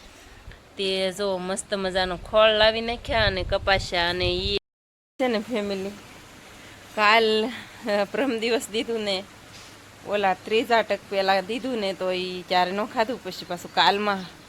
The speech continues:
દીધું, હવારમાં પલાળીને દીધું, પહેલા કોરું દીધું પરમ દિવસ તો ન ખાધું. પછી હવારમાં પલાળીને દીધું, ત્યારે ખાધું થોડું થોડું, એટલે થોડું થોડું જ દઈએ છીએ. પછી ખાશે ને એમ વધારે દેશું ફેમિલી, એવું છે.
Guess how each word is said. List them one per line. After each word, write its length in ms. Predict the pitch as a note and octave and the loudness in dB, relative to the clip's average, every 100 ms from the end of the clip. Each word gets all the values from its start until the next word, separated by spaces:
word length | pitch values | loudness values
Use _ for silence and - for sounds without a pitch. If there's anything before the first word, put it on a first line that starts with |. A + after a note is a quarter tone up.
| - - - - - - | -20 -20 -20 -20 -20 -10
દીધું, 280 | F3+ A3 A3+ G#3 | -6 -4 -4 0
હવારમાં 520 | G#3+ A3 G#3 G#3+ A3 - - - - | 6 6 6 2 -2 -6 -18 -20 -4
પલાળીને 500 | G#3 G#3 G#3+ G#3 G3+ | 2 6 8 6 2
દીધું, 280 | G3+ A3 G3+ | -4 -6 -2
પહેલા 200 | G3+ F#3+ | 0 0
કોરું 400 | F#3+ A3 A3+ G3+ | 2 2 0 0
દીધું 320 | F3+ F#3+ F#3 G3 - | -2 -4 -6 -8 -6
પરમ 200 | G3 G3 | -2 -2
દિવસ 320 | F3+ F3+ G3 - - - - - | -4 -4 -4 -6 -16 -20 -18 -8
તો 120 | F3 | -4
ન 80 | G3 | -2
ખાધું. 300 | A3 A3+ G3+ | -2 -2 -2
પછી 260 | F3+ F#3+ F#3+ | -6 -8 -6
હવારમાં 460 | G3 G3 F#3 F3+ F3 | -2 0 0 -2 -2
પલાળીને 440 | G#3 A3 A3 G#3 | 2 4 2 0
દીધું, 320 | G#3+ A3+ G#3 - | -6 -6 -8 -2
ત્યારે 260 | F#3+ F#3 | 0 0
ખાધું 340 | F#3 A#3+ A3+ G#3 | -2 -4 -4 -6
થોડું 220 | A3 G3+ - | -6 -6 -6
થોડું, 280 | A3 G3 F#3+ | -8 -6 -8
એટલે 240 | F3+ F3+ | -6 -8
થોડું 280 | F#3 A#3 A#3 | -2 -2 -2
થોડું 300 | A3+ G#3 F#3 | -4 -4 -4
જ 80 | E3 | -4
દઈએ 220 | F#3+ G3 | -4 -4
છીએ. 320 | G3 G#3 G3+ G#3 - - - | -6 -8 -8 -10 -16 -20 -16
પછી 240 | - G3+ G3+ | -14 -12 -12
ખાશે 460 | - G#3 G#3+ A#3 | 2 2 4 0
ને 120 | G3+ F#3+ | -2 -2
એમ 120 | F#3 F3+ | -2 -2
વધારે 380 | F3+ F#3+ F3+ F3 | -2 -2 -2 -2
દેશું 340 | F3+ F#3 F#3 | -6 -6 -10
ફેમિલી, 520 | - F3+ F3+ F3 E3+ | -8 -6 -4 -4 -4
એવું 180 | F3 F3 | -4 -6
છે. 220 | - G3+ | -10 -10